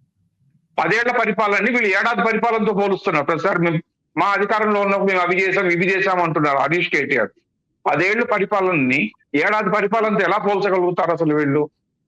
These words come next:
అందుకే రేవంత్ ఏమన్నాడు, "మేము కూడా పదేళ్ల అధికారంలో ఉంటాం" అంటున్నాడు. So అధికారం కోసం ఇంకో పక్క బీజేపీ చాలా స్పీడ్ గా ఎత్తులు పై ఎత్తులు వేస్తోంది, చొచ్చుకుపోవడానికి ప్రయత్నం చేస్తోంది.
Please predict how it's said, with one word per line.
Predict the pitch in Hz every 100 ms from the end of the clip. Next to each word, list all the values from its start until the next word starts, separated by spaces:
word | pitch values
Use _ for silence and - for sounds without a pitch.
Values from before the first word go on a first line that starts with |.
| -
అందుకే | 151 202 226
రేవంత్ | 208 214 214
ఏమన్నాడు, | 202 190 190 190
"మేము | 170 185
కూడా | 220 220
పదేళ్ల | 214 196 214
అధికారంలో | 190 185 185 180
ఉంటాం" | 165 156 151
అంటున్నాడు. | 139 113 107 95 _ _ _ _ _ _ _ _ _ _ _ _ _ _ 247
So | 233 214
అధికారం | 175 185 233 233 220
కోసం | 208 226 208
ఇంకో | 202
పక్క | 196 202
బీజేపీ | 190 175 202 214 214 196 175 156
చాలా | 175 156
స్పీడ్ | - 190 208 180
గా | 196 151 - _ _ 170
ఎత్తులు | 175 190
పై | 190 185
ఎత్తులు | 175 175 175
వేస్తోంది, | 165 165 170 156 180 170 151
చొచ్చుకుపోవడానికి | - 160 175 165 156 151 151
ప్రయత్నం | 143 139 156 135 120
చేస్తోంది. | - 110 98 92